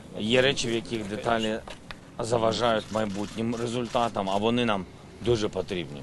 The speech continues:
Потрібно, щоб, щоб всіх повернути. Головне — це результат.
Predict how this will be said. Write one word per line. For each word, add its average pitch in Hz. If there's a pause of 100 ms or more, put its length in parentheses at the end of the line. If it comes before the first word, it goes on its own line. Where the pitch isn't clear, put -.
Потрібно, 101
щоб, 92 (680)
щоб -
всіх - (140)
повернути. 65 (480)
Головне — 135
це -
результат. 104